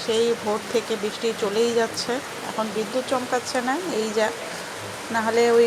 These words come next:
গতকালের মতো আজকেও প্রচুর বিদ্যুৎ চমকেছে।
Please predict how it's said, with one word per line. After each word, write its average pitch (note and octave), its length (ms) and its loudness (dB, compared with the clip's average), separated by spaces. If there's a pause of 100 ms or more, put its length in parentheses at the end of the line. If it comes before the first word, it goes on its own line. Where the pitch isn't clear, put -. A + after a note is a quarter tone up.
(100)
গতকালের A#3 560 2
মতো A3+ 180 0 (280)
আজকেও A#3+ 300 0 (120)
প্রচুর C4 380 0 (240)
বিদ্যুৎ A3 300 -2
চমকেছে। G3 460 -4